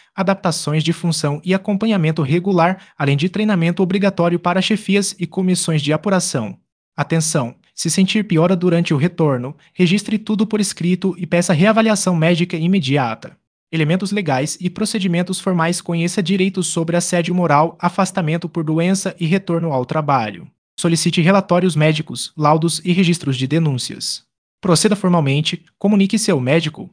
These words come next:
protocole o afastamento e peça um plano de retorno por escrito.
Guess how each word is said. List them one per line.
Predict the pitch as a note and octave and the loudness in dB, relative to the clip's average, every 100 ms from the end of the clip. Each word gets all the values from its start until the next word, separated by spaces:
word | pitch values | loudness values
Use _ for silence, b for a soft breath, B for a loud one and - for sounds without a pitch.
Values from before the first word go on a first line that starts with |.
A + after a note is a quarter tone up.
| - | -4
protocole | F#3 A3 - F3 F#3 | -2 -2 0 2 4
o | |
afastamento | F#3+ F#3+ G3 E3 F3 F#3 F3+ | 4 2 2 4 4 2 0
e | |
peça | D#3+ F3 F#3 G#3+ | 0 0 2 2
um | G3 | 2
plano | E3+ F3+ F#3 | 2 4 4
de | F3+ | 4
retorno | G#3 - F#3+ F#3 | 2 2 2 2
por | F#3+ | 2
escrito. | F3 - D3+ C3 A2+ - | 0 -2 -2 -2 -4 -12